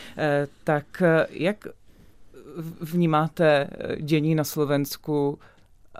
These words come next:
a atmosféru ve společnosti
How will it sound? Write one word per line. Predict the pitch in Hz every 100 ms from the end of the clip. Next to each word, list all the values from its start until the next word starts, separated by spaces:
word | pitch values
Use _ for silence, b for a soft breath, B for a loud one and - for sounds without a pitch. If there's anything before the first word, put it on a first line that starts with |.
| - -
a | - - - - -
atmosféru | 156 165 156 - 151 160
ve | 147
společnosti | - - 151 143 156 143 - 143 135